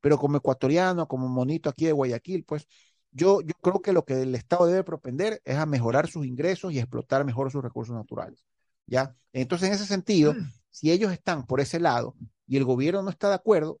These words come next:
Speaker 1: no va a haber entendimiento, pues, Fernando.
Speaker 2: Hay
Speaker 1: Imposible.
Speaker 2: algunas cosas que no se van a poder entender y que, que van a quedar en, con vacíos y que serán suficiente motivo para que vuelvan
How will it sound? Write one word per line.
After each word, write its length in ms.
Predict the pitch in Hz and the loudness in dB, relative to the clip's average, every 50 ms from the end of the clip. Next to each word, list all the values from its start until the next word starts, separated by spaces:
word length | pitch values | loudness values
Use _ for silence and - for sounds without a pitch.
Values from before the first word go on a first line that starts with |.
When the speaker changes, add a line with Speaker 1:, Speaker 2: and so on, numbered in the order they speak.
| _ _ | _ _
Speaker 1:
no 140 | - 165 190 | -12 -8 -6
va 40 | 196 | -4
a 40 | 190 | -2
haber 120 | 190 202 | -2 -2
entendimiento, 600 | 202 185 208 180 170 175 190 233 285 220 - - 127 | -2 -2 -4 -6 -6 -6 -6 -4 -4 -4 -4 -4 -6
pues, 120 | 127 110 | -6 -6
Fernando. 360 | 117 117 113 110 104 - - _ - - | -8 -8 -8 -8 -10 -12 -14 _ -12 -10
Speaker 2:
Hay 60 | - | -6
Speaker 1:
Imposible. 360 | 220 196 170 156 - - 185 | -6 -2 0 2 2 2 2
Speaker 2:
algunas 140 | 156 120 120 | 0 -4 -4
cosas 300 | 165 175 160 - 156 139 | -6 -6 -4 -6 -8 -8
que 140 | - 139 143 | -8 -8 -8
no 100 | 151 147 | -8 -8
se 100 | 131 151 | -6 -6
van 180 | 151 156 156 | -4 -4 -6
a 100 | 151 143 | -8 -10
poder 260 | - - 135 135 139 | -10 -10 -8 -8 -6
entender 540 | 143 143 131 127 127 123 127 135 147 147 143 | -6 -8 -8 -8 -8 -8 -6 -6 -6 -6 -8
y 80 | 135 120 | -10 -12
que, 400 | 120 117 113 110 107 110 107 _ _ _ _ _ _ _ _ _ _ _ _ _ - | -12 -12 -12 -12 -14 -14 -18 _ _ _ _ _ _ _ _ _ _ _ _ _ -10
que 100 | - 135 | -8 -8
van 220 | 131 131 135 139 | -6 -6 -6 -8
a 60 | 131 | -8
quedar 280 | 127 139 139 139 139 147 | -6 -6 -4 -4 -4 -4
en, 320 | 139 131 123 120 117 120 - | -4 -6 -6 -8 -10 -12 -14
con 180 | - - 127 127 | -10 -8 -8 -6
vacíos 680 | 123 120 - - 170 165 156 151 139 139 127 - - | -6 -6 -6 -4 -4 -2 -2 -2 -2 -4 -6 -8 -12
y 120 | - 131 120 | -16 -16 -14
que 100 | - - | -14 -14
serán 480 | - - 131 131 131 135 131 120 98 - | -10 -8 -6 -6 -4 -4 -6 -6 -8 -12
suficiente 1500 | - - - - - - - - - 185 175 170 160 143 _ _ - - 143 123 - - 170 180 185 180 170 - - 160 | -18 -20 -20 -20 -20 -20 -20 -12 -6 -4 -4 -4 -4 -8 _ _ -18 -16 -16 -14 -10 -8 -6 -4 -4 -4 -6 -6 -6 -6
motivo 580 | 143 143 139 123 - 190 190 180 170 160 147 | -6 -6 -8 -8 -8 -8 -6 -6 -6 -6 -6
para 220 | - 139 127 123 120 | -6 -8 -8 -8 -10
que 320 | 123 123 120 120 113 107 _ _ _ _ _ _ _ _ _ _ _ _ _ _ _ _ | -10 -10 -10 -10 -12 -14 _ _ _ _ _ _ _ _ _ _ _ _ _ _ _ _
vuelvan 760 | - 147 143 160 165 156 151 135 139 135 131 127 123 120 120 113 | -8 -4 0 2 2 2 2 0 -2 -4 -6 -6 -8 -10 -10 -12